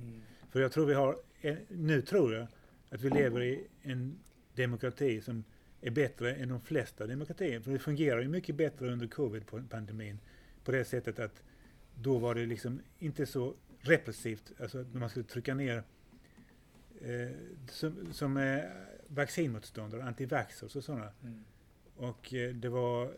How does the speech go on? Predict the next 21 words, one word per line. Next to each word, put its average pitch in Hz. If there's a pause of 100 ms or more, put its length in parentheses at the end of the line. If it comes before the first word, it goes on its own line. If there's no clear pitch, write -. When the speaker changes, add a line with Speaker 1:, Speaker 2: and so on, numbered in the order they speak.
Speaker 2:
det 123
var 127
mer 127 (360)
frivilligt 143
och 123
så 160
här 131
liksom. 117
Och 127 (360)
det 170
är 160
ju 175
ett 143
tecken 139
på 127
att 120 (460)
det 131
är 127
demokratiskt 120
ju. 139
Speaker 1:
Mm. 110